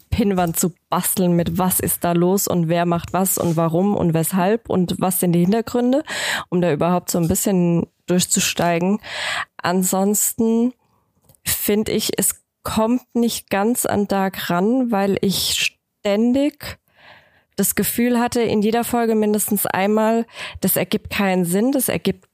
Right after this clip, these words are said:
keinen Sinn, das, das muss ein Fehler sein oder, ähm, die Erklärung, die lassen's ein-, die lassen einfach die Erklärung offen, damit sie sich nicht eingestehen, dass sie, dass, dass da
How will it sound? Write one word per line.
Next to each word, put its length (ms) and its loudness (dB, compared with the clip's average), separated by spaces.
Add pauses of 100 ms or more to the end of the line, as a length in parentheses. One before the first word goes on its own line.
keinen 380 0
Sinn, 420 0
das, 320 -2
das 220 0
muss 320 0
ein 80 2
Fehler 420 0
sein 400 0
oder, 680 0
ähm, 400 2 (800)
die 120 2
Erklärung, 1080 0 (200)
die 80 0
lassen's 500 0
ein-, 460 -2
die 40 0
lassen 260 0
einfach 280 0
die 140 0
Erklärung 560 0
offen, 580 0 (140)
damit 340 0
sie 140 0
sich 260 0
nicht 160 0
eingestehen, 580 2
dass 200 0
sie, 340 2 (1080)
dass, 500 -2
dass 220 -2
da 340 2